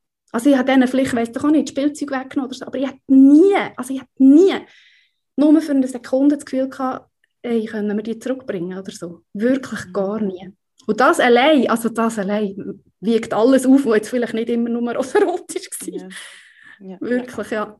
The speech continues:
Speaker 1: Also das denke ich mir, unglaubliche Leistung.
Speaker 2: Ja.
Speaker 1: Das ist wirklich
Speaker 2: Also
Speaker 1: sehr
Speaker 2: kommen wir zurück in die,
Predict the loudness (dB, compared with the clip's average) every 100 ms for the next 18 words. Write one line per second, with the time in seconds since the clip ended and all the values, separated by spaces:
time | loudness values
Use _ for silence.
0 | -12 -12 -10 -10 -4 -4 0 -2 2 2
1 | 2 2 0 -2 -6 -4 -4 -6 -10 -14
2 | -16 -20 _ _ _ _ _ _ _ _
3 | _ -20 -14 -8 -8 -8 -10 -6 -4 0
4 | 0 0 0 -2 -2 -2 -2 -6 -8